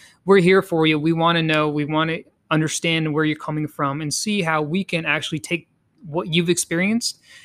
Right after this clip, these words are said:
and implement that into our own lives, our own mindsets, and really become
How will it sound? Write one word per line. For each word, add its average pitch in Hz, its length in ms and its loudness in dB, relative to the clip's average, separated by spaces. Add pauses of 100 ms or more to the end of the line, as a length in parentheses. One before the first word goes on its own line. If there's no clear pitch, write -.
(140)
and 180 140 -4
implement 180 460 0
that 170 340 0
into 160 220 -2
our 156 220 -2
own 175 220 2
lives, 165 400 2
our 151 140 -2
own 170 180 0
mindsets, 151 680 0 (500)
and 160 240 0
really 170 400 2 (100)
become 151 580 -4